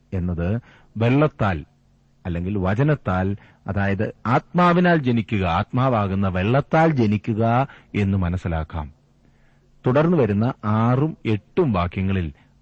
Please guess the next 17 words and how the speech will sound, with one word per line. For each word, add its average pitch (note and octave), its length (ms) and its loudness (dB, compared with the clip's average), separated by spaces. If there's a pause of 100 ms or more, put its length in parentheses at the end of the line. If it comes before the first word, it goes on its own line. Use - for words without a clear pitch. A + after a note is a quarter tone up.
ആത്മാവിനാൽ F3 720 2
ജനിക്കുക G#2 680 -2 (200)
എന്ന് F2+ 180 -2
മാത്രമേയുള്ളൂ G2 1000 -2 (100)
എന്നതും G2+ 480 -2 (120)
ഇതിനെ B2 220 0
ഉറപ്പിക്കുന്നു. F2+ 580 -6 (960)
ഇത്രയുമാണ് B2 580 0
സഹോദരൻ G#2 500 -4 (120)
കെ A#2 40 0
വി B2+ 260 2
ജോൺ G2+ 300 -2 (100)
എഴുതിയത്. E2 440 -6 (1300)
അർത്ഥവത്തായി C3 520 -2
തോന്നുന്നില്ലേ? G#2+ 500 -2 (1160)
അതെ A#2+ 160 -2
സുഹൃത്തെ, E2 420 -6